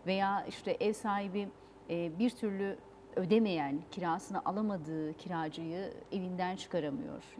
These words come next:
Ya da farklı türlü kiracı mağdur, ev sahibi hiçbir şey yapmıyor, taş taş üstüne koymuyor veya farklı anlaşmazlıklar yaşanıyor. Burada neye dikkat edeceğiz?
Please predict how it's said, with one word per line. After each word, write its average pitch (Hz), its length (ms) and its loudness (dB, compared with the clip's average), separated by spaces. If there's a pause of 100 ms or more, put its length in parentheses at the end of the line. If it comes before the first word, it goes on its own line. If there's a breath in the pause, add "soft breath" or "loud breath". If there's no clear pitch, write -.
Ya 185 140 2
da 196 60 -2
farklı 190 440 0
türlü 226 400 0
kiracı 214 440 2
mağdur, 226 400 2 (420 loud breath)
ev 226 140 6
sahibi 233 400 4
hiçbir 240 300 4
şey - 200 -4
yapmıyor, 147 580 -2
taş 170 280 -2
taş - 200 -4
üstüne 143 380 -4
koymuyor 139 500 -6 (120)
veya 190 220 4
farklı 208 520 2 (280 loud breath)
anlaşmazlıklar 165 840 2
yaşanıyor. 139 520 -6 (260)
Burada 466 180 0
neye 160 240 2
dikkat - 240 -10
edeceğiz? 135 380 -10